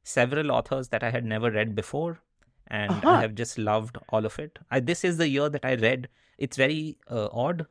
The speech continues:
Speaker 1: as a voracious reader, but this is the year that I read my first Salman Rushdie novel.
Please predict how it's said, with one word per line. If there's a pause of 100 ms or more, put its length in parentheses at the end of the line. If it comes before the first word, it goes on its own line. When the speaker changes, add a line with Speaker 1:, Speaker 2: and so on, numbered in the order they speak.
Speaker 1:
as
a
voracious
reader,
but
this
is
the
year
that
I
read
my
first
Salman
Rushdie
novel.